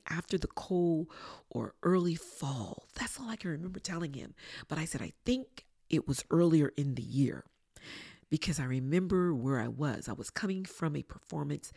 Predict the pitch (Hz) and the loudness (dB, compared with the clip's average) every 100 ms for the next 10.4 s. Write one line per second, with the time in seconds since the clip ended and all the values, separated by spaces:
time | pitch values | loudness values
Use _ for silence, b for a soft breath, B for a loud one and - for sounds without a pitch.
0 | B B B B - 135 127 - - 151 | B B B B -6 -4 -4 -6 -8 -8
1 | - - 135 98 - - _ _ _ _ | -4 2 4 2 -8 -14 _ _ _ _
2 | _ _ _ _ _ _ _ _ _ _ | _ _ _ _ _ _ _ _ _ _
3 | B B - 127 104 107 95 - - - | B B 0 2 2 2 -2 -4 -10 -10
4 | - - - - - - - _ _ _ | -12 -10 -10 -10 -14 -18 -20 _ _ _
5 | _ _ _ _ _ _ _ _ - 123 | _ _ _ _ _ _ _ _ -4 -4
6 | 110 - 110 104 - - - - - - | -4 -6 -8 -8 -10 -12 -12 -14 -18 -20
7 | - - _ _ _ _ _ _ _ - | -20 -20 _ _ _ _ _ _ _ -20
8 | - 170 202 226 - 165 147 135 131 139 | -2 0 2 2 2 4 4 2 0 -4
9 | _ _ _ _ _ _ - 123 - - | _ _ _ _ _ _ -2 0 2 4
10 | 160 165 165 | 6 4 2